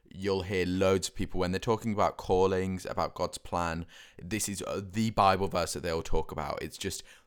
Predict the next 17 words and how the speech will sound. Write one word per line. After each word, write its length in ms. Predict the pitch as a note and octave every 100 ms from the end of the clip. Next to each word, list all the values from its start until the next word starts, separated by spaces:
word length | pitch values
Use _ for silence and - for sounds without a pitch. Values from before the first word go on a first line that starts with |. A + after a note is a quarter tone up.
| _
the 120 | G2
one 340 | F#2+ G2+ F#2+
that 200 | F#2 - -
everyone 440 | G2+ F2+ G2 F#2+
knows, 360 | F2+ E2 E2 -
the 100 | F2
one 120 | F2+
that 160 | F2 -
everyone 320 | F#2+ F#2 F2
always 440 | - F2+ F2 E2+
says 280 | - E2 D#2
when 120 | D#2+
you 60 | E2
talk 240 | E2 D#2
about 200 | D#2+ D#2
calling. 580 | - E2 E2 D2+ D2+ D#3 - - - -
Um, 360 | - F2+ F2